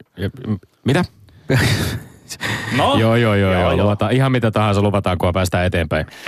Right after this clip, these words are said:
Speaker 2: No niin, aikaa on jäljellä satakahdeksankymmentä sekuntia kullekin kolmelle väitteelle,
Speaker 1: Mhm.
Speaker 2: sitten kun aletaan käydä toistemme ylle. Täällä riitelevät paitsi asiat, myös miehet.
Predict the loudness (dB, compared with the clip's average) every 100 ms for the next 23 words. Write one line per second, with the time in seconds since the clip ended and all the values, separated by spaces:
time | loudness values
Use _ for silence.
0 | 0 2 2 0 -2 -2 0 0 0 0
1 | 0 0 2 2 0 -2 -4 0 0 0
2 | -2 -2 0 0 0 -2 0 0 0 -6
3 | -2 0 2 0 0 0 -2 0 0 4
4 | 4 2 2 -2 -2 -2 0 -2 0 -2
5 | -2 -2 0 2 2 0 -2 -2 0 0
6 | 0 0 0 0 -2 -2 -2 0 0 0
7 | 0 0 -2 -2 0 0 0 0 -2 -6
8 | -18 -20